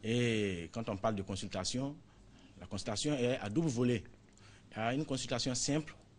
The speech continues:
que nous avons l'habitude de, de le faire et, euh, une autre consultation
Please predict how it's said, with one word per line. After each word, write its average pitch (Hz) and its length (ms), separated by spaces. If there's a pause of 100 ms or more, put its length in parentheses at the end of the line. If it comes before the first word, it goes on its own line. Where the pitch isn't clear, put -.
que 117 80
nous 113 200
avons 101 160
l'habitude 98 440
de, 85 140 (240)
de 104 80
le 92 80
faire 131 320 (380)
et, 135 280
euh, 95 160 (100)
une 120 120
autre 127 240
consultation 117 640